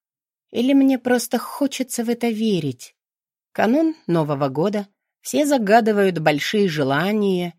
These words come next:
и прописывают свои мечты, а я банально хочу простых слов.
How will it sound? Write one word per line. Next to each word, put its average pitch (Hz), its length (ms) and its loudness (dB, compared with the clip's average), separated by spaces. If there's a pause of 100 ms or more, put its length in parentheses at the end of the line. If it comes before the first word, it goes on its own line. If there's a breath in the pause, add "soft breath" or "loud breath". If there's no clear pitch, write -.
(280)
и 180 100 0
прописывают 156 720 -2
свои 156 260 -2
мечты, 175 720 -6 (520)
а 208 220 -4
я 233 280 0
банально 302 640 4
хочу 247 420 -2
простых 214 520 -2
слов. 175 500 -6